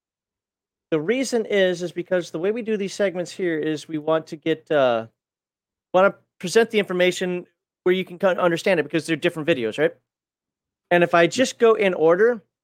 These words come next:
everything's gonna be jumbled up, and only when you get it, get to the end will you be like, "Oh, that's how it all comes together."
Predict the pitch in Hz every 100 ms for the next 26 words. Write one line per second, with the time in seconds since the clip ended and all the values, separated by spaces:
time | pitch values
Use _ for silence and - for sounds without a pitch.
0 | _ 175 175 220 220 226 214 220 190 160
1 | 127 160 180 180 - 170 196 - - 156
2 | - 190 214 226 208 202 180 151 175 175
3 | _ - 180 190 160 151 185 214 175 170
4 | 165 151 147 _ 294 320 339 320 285 240
5 | 247 254 240 208 180 160 165 143 143 127
6 | 110